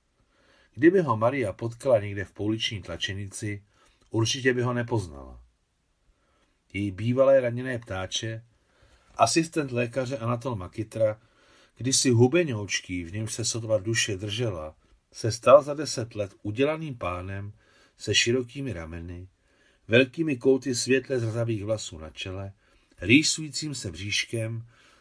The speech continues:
a ve zlatém skřipci. Nejvíce Mariu ohromil skřipec. „Toliku, co se stalo, špatně vidíš?“ bylo první, na co se ho zeptala, když se s tetou Nusiou nasytili pohledů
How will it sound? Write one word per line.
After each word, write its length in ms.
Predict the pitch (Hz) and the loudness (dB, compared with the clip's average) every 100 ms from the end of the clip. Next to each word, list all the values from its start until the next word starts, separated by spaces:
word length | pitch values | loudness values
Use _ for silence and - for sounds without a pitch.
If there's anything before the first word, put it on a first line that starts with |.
| _ | _
a 80 | - | -4
ve 140 | 98 95 | -4 2
zlatém 380 | 139 135 123 | 2 2 -6
skřipci. 720 | 117 - - - - - - _ _ _ _ _ _ _ _ _ _ _ _ _ _ _ | -8 -10 -12 -12 -16 -16 -18 _ _ _ _ _ _ _ _ _ _ _ _ _ _ _
Nejvíce 480 | 135 175 202 - 101 | 4 4 2 -2 -4
Mariu 340 | 98 107 113 | -2 -2 -2
ohromil 480 | 120 87 101 95 95 | -2 -4 -4 -4 -8
skřipec. 760 | - - 95 - 73 - - _ _ _ _ _ _ _ _ - _ _ | -10 -10 -10 -10 -14 -18 -20 _ _ _ _ _ _ _ _ -20 _ _
„Toliku, 460 | 117 113 135 156 135 | 4 6 4 4 2
co 160 | - | 0
se 140 | 117 120 | -2 -2
stalo, 400 | - 95 120 170 | 2 4 4 2
špatně 380 | - 123 120 107 | -4 -6 -2 -2
vidíš?“ 720 | 110 127 175 175 170 - - _ _ _ _ _ _ - | -2 -6 -6 -6 -10 -16 -20 _ _ _ _ _ _ 2
bylo 220 | 180 180 | 4 4
první, 440 | - 110 104 123 | 2 -4 -4 -6
na 100 | 131 | -6
co 140 | 117 127 | -6 -2
se 160 | - | 2
ho 100 | 147 | 2
zeptala, 640 | 95 85 - 98 98 110 113 _ _ _ _ | 2 -4 -8 -6 -4 -4 -8 _ _ _ _
když 200 | - 107 | -6 -2
se 140 | - 139 | -2 -2
s 60 | |
tetou 320 | - 151 139 117 | -2 -2 0 2
Nusiou 640 | 113 117 - 143 139 139 | 2 2 2 2 2 0
nasytili 580 | 113 113 - 120 127 107 | -4 -4 -6 -4 -2 -4
pohledů 680 | - 92 107 101 107 104 | -4 -2 -2 -2 -6 -8